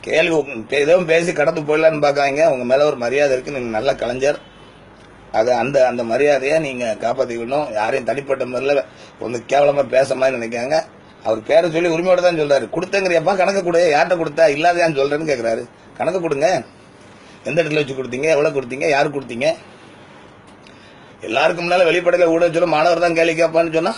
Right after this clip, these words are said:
அப்ப மாணவர்கிட்ட கொடுத்துட்டு பேசாம இருந்திருக்கணும். மாணவர்கள் சொல்லியிருக்கணும், "லா-, ராகுல் காந்தி வந்தாரு, எங்க கூட இருந்தாரு, ஒரு கோடி ரூபா கொடுத்தாருன்னு." நீங்க எதுக்கு சொன்னீங்க? நீங்க சொன்னா நாங்க கேட்போம், கேட்டா பதில் சொல்லணும். அதிகம் பேசக்கூடாது என்ன?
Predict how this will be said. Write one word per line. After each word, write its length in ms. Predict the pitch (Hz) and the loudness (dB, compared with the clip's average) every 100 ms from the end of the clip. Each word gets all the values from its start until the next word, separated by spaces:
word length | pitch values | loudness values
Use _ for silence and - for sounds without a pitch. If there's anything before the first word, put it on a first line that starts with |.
| - | -8
அப்ப 120 | - | -6
மாணவர்கிட்ட 460 | 143 139 160 160 156 | -2 2 2 2 -2
கொடுத்துட்டு 420 | 147 165 196 156 | -4 -6 -4 -2
பேசாம 240 | 143 170 165 | 0 0 0
இருந்திருக்கணும். 520 | 143 131 127 143 - - | -2 -4 -4 -4 -6 -4
மாணவர்கள் 560 | 113 175 196 190 160 | -2 2 2 0 0
சொல்லியிருக்கணும், 420 | 156 143 135 131 110 - - - - - - - | -2 0 0 0 -2 -12 -20 -20 -20 -20 -12 -2
"லா-, 160 | 135 | 0
ராகுல் 240 | 139 151 151 | 2 4 4
காந்தி 220 | 147 135 | 2 0
வந்தாரு, 260 | 135 143 | 2 2
எங்க 160 | 160 147 | 2 0
கூட 180 | 143 135 | 0 0
இருந்தாரு, 480 | 131 139 135 180 180 - - | 0 2 2 2 0 -10 -12
ஒரு 160 | 123 135 | -4 0
கோடி 180 | 131 127 | 0 2
ரூபா 200 | 143 123 | 0 -2
கொடுத்தாருன்னு." 480 | 120 117 107 113 - - - - | -4 -4 -2 -6 -10 -16 -16 -8
நீங்க 180 | 196 | -2
எதுக்கு 180 | 214 208 | 0 0
சொன்னீங்க? 380 | 180 165 131 98 - - - | 0 -2 -4 -6 -10 -20 -12
நீங்க 220 | 127 165 180 | -6 -2 0
சொன்னா 180 | 190 | 0
நாங்க 180 | 170 139 | 0 2
கேட்போம், 240 | 143 127 - - - - - - - | 0 -2 -8 -14 -20 -20 -20 -20 -6
கேட்டா 220 | 120 139 | -2 0
பதில் 280 | 131 135 127 | 2 2 2
சொல்லணும். 260 | 117 113 92 - - - - - - - - - - - | -4 -4 -8 -16 -20 -20 -20 -20 -20 -20 -20 -20 -20 -8
அதிகம் 300 | 135 160 156 | -4 -2 2
பேசக்கூடாது 480 | 139 135 120 104 104 | 2 2 0 -2 0
என்ன? 280 | 165 147 | 0 0